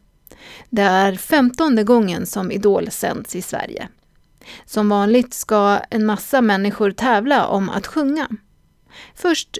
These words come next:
väljer juryn ut sina favoriter. Sedan får tittarna rösta. I juryn är Nicky Amini, Kishti Tomita, Anders Bagge och Alexander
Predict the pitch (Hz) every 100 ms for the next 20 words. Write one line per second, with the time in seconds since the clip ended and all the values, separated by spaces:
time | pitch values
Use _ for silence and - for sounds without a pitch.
0 | - 220 220 208 202 208 202 175 156 -
1 | - 190 175 185 - - - - - -
2 | - - _ _ _ - 202 185 208 214
3 | 202 185 - 254 _ 294 226 - - 202
4 | 175 - - - _ _ _ _ _ -
5 | - - 233 262 285 226 202 196 190 185
6 | - 208 - 214 202 - 254 302 202 -
7 | 202 - - - 233 214 - 214 226 269
8 | 285 - - 92 - _ _ _ 202 202
9 | 208 247 - 190 190 202 196 - 202 202
10 | - - 202 196 214 - 220 -